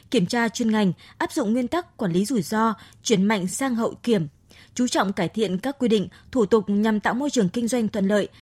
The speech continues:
đẩy mạnh chính phủ điện tử và giao dịch không dùng tiền mặt, cải cách thanh tra, kiểm tra doanh nghiệp, giảm chi phí doanh nghiệp, từng bước tạo lập thể chế chính sách vượt trội nhằm thúc đẩy đổi mới sáng tạo và khởi nghiệp sáng tạo đã đóng góp có ý nghĩa vào kết quả năng lực cạnh tranh bốn chấm không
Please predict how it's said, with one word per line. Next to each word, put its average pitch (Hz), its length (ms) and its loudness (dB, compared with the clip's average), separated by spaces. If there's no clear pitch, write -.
đẩy 208 140 4
mạnh 202 240 2
chính 226 180 -4
phủ 262 140 0
điện - 160 -2
tử 214 240 2
và 220 240 2
giao 285 160 -2
dịch 233 260 -2
không 233 260 0
dùng 190 240 2
tiền 180 200 0
mặt, 180 160 0
cải 233 120 4
cách 311 260 -4
thanh 254 160 -2
tra, 240 280 0
kiểm 196 160 2
tra 220 220 -2
doanh 214 180 -2
nghiệp, 202 200 2
giảm 208 220 2
chi 302 140 -2
phí 233 240 0
doanh 294 180 0
nghiệp, 233 200 2
từng 233 180 2
bước 339 240 0
tạo 175 120 2
lập 202 200 2
thể 208 140 0
chế 208 240 0
chính 214 180 -4
sách 339 240 -4
vượt 220 180 0
trội 208 220 0
nhằm 240 180 2
thúc 339 140 -4
đẩy 254 220 4
đổi 185 140 0
mới 190 220 2
sáng 226 140 -2
tạo 220 320 -2
và 202 140 -2
khởi 185 200 -2
nghiệp 180 220 0
sáng 208 220 -4
tạo 226 260 0
đã 220 180 0
đóng 220 220 0
góp 294 340 -2
có 185 100 0
ý 214 160 0
nghĩa 233 260 2
vào 208 240 2
kết 349 240 -8
quả 208 160 2
năng 262 160 -2
lực 226 120 -2
cạnh 170 160 -6
tranh 214 360 0
bốn 196 120 2
chấm 214 180 0
không 240 260 2